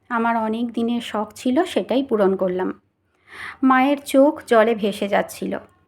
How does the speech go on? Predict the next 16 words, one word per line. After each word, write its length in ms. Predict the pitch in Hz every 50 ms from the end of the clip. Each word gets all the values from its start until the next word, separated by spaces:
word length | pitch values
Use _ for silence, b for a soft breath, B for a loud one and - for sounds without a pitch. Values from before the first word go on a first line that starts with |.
| _ _ _ _ _ _
মা 260 | 254 247 240 247 269 302
যে 140 | - 339
সেদিন 380 | 330 - 349 330 330 349 349 320
কী 220 | 320 - - 320 330 320
পরিমাণে 460 | - 339 339 339 339 339 330 339 330
খুশি 400 | 320 - - 320 320 - 330 320
হয়েছিল 500 | 302 320 311 302 - 320 277 262 311 311
বলে 280 | 269 254 233 233 233
বোঝাতে 420 | 220 202 190 190 196 214 185 202 190
পারবো 320 | 185 185 185 190 - 196
না। 140 | 196 196 208 - - _ _ _ B B B B B B B B -
কেন 320 | - 320 320 320 359 392
জানি 280 | 349 392 381 381 381 370
না 220 | 349 302 302 339
বুকের 360 | 320 311 302 285 - 330 330 277
ভিতরটা 560 | 247 277 302 311 - 320 320 - - 277